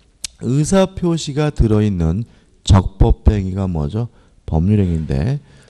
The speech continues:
법률행위의 효과는 무엇에 의해서 결정되냐면 의사표시에 의해서 결정된다. 다른 말로는 원하는 바에 따라서 그 효과가 결정이 되고요.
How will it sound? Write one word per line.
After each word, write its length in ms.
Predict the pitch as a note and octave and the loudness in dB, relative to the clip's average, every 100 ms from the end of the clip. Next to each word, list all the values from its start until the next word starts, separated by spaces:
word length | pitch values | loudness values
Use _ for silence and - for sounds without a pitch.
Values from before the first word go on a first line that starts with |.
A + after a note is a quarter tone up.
| _ | _
법률행위의 840 | - F#2+ G2+ G#2 G#2+ G#2 A2+ C3+ C#3 | -2 0 2 0 0 0 2 -2 -2
효과는 680 | E3 E3 _ A2+ F#2+ G2+ F2 - _ _ _ - | -6 -8 _ -2 0 0 -4 -10 _ _ _ -6
무엇에 500 | G2 A2+ A#2+ A2+ A#2 | -2 2 0 0 0
의해서 460 | G#2 G2 F#2 F#2 | 2 2 2 0
결정되냐면 960 | E2+ E2 D#2+ E2 C#2+ C#2+ C#2 F2+ B2+ C#3 - _ - - | 0 0 0 0 0 2 0 2 0 -2 -10 _ -20 -4
의사표시에 1160 | E2 F#2+ G2 - A2 G#2 - - A#2 F#2+ F#2 F#2+ | 2 4 4 4 2 2 -2 -6 -2 0 0 -2
의해서 640 | E2 D#2+ D2+ D2+ - G#2 A2+ _ - - | 0 0 0 -2 -2 -4 -4 _ -20 -4
결정된다. 880 | D#2+ E2 F#2+ E2+ D2 B1+ B1+ E2+ - _ _ _ _ | -4 -2 -4 -4 -8 -6 -2 -2 -2 _ _ _ _
다른 240 | - E2+ F#2+ | -8 -4 -2
말로는 540 | F2 D#2 D2+ G#2+ C3+ - - - - | -2 -2 0 -2 -2 -8 -20 -18 0
원하는 560 | E2+ F2 G2 F#2+ F#2+ | 4 6 4 2 0
바에 240 | E2 D2+ D2 | 0 -2 -2
따라서 320 | - D2 E2 - | -6 -6 -4 -2
그 120 | G#2+ | 0
효과가 580 | F2 - D#2 E2 G2+ G2+ - | 0 0 -6 -2 -4 -4 -4
결정이 500 | E2+ D2+ D#2+ E2 D2+ | 0 0 0 -4 -4
되고요. 460 | C2 - G#1 C#3+ | -6 -8 -8 -8